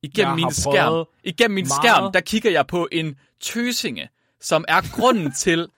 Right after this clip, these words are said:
Speaker 1: at de her fucking studier, de er nødt til at eksistere.
Speaker 2: Jeg har prøvet meget intensivt af flere omgange,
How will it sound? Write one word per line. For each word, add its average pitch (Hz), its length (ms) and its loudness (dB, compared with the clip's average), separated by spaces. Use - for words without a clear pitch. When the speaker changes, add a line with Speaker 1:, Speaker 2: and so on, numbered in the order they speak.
Speaker 1:
at 160 220 0
de 233 80 2
her 190 340 4
fucking 202 280 -4
studier, 175 280 -2
de 160 140 -4
er 170 40 -4
nødt 180 340 0
til 127 300 -4
at 120 100 0
eksistere. 123 500 -6
Speaker 2:
Jeg 143 100 2
har 139 60 4
prøvet 160 320 4
meget 151 380 2
intensivt 139 720 -2
af 127 120 -2
flere 151 280 2
omgange, 113 640 0